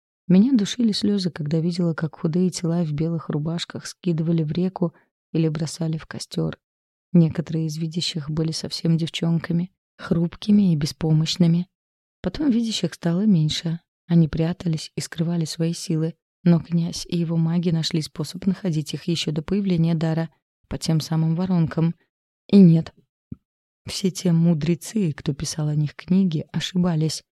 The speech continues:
По незнанию или со злым умыслом, но они говорили неправду в своих великих трактатах о духе земли. Воронки не забирали ничьих сил и молодости.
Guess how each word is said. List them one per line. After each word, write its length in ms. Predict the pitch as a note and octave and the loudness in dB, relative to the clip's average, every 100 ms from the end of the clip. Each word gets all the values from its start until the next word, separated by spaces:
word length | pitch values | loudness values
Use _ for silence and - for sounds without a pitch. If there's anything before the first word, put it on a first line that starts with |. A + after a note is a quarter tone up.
| _ _ _ _ - | _ _ _ _ 0
По 80 | F3 | 4
незнанию 720 | E3 D#3 D#3 D#3 F3+ E3 D#3 | 6 4 2 4 4 2 2
или 220 | E3 D#3 | 0 0
со 180 | D3 E3 | 0 -2
злым 260 | D#3 D#3 D#3+ | 0 2 4
умыслом, 500 | F#3 E3+ - D#3 D#3 | 4 4 2 0 2
но 100 | D#3 | 2
они 220 | D#3 D#3+ | 2 0
говорили 360 | D3+ D#3 D#3+ | 0 -2 0
неправду 540 | D#3 D#3 - D#3 D3+ D3+ | 0 0 0 -2 -2 -6
в 80 | - | -8
своих 320 | D#3+ - - | -8 -8 -4
великих 380 | D#3+ D#3 - - | -2 -4 -8 -10
трактатах 640 | - - E3 D#3+ D3+ - | -8 -6 -6 -4 -6 -6
о 20 | |
духе 300 | D#3+ D#3 - | -4 -4 -2
земли. 380 | D#3 E3+ E3 E3+ _ _ _ _ _ _ | 2 4 4 0 _ _ _ _ _ _
Воронки 440 | E3+ E3 E3 D#3 | -2 2 0 2
не 100 | E3+ | 0
забирали 420 | D#3 D#3+ E3 E3 D#3+ | 2 0 0 2 2
ничьих 400 | D#3+ - - - | 2 0 -4 -6
сил 240 | - D#3+ | -2 2
и 40 | |
молодости. 640 | E3 E3 D#3 D#3 - F3 | 2 2 0 -4 -4 -6